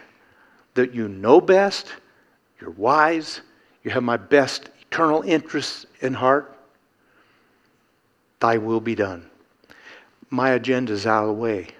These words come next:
You do with me what you want." And the dependence then of utter faith. "Lord, I believe you." Not head knowledge,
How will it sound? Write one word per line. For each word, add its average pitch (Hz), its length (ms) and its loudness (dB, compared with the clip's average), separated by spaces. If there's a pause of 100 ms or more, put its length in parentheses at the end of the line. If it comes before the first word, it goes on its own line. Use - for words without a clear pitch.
(380)
You 117 220 -8
do 135 200 -4
with 120 240 -2
me 120 240 -2
what 120 400 -6
you 123 120 -8
want." 107 320 -8 (1700)
And 135 160 0
the 123 80 2
dependence 139 800 -2
then 120 580 -2 (1040)
of - 220 -14 (100)
utter 120 480 -2 (300)
faith. - 640 -6 (540)
"Lord, 117 380 4 (320)
I 104 120 -4
believe 107 840 -12
you." 95 500 -12 (1000)
Not 147 360 2
head 120 320 -2
knowledge, 110 560 -2